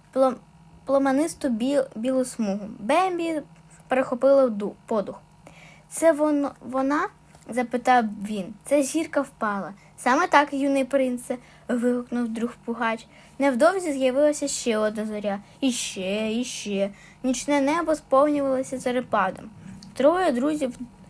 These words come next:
Довго дивилися у височінь, аж поки зорепад не скінчився. «Тепер пора додому», сказав друг Пугач. «Я хочу ще подивитися»,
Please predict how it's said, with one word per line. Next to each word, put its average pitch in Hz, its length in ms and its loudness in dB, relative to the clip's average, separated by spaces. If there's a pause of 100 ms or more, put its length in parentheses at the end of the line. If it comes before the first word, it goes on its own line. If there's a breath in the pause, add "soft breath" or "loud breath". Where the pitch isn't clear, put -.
(340 loud breath)
Довго 320 520 4
дивилися 247 600 0
у - 60 -8
височінь, 233 640 -4 (240 loud breath)
аж 262 220 0
поки 302 360 2 (120)
зорепад 277 500 4
не 254 100 -2
скінчився. 240 840 -8 (2250 loud breath)
«Тепер 370 400 4
пора 294 240 6
додому», 214 560 0 (300 loud breath)
сказав 220 380 -2
друг 214 260 -4
Пугач. 202 520 -6 (320 loud breath)
«Я 320 100 2
хочу 392 260 -4
ще 381 260 2
подивитися», 269 800 2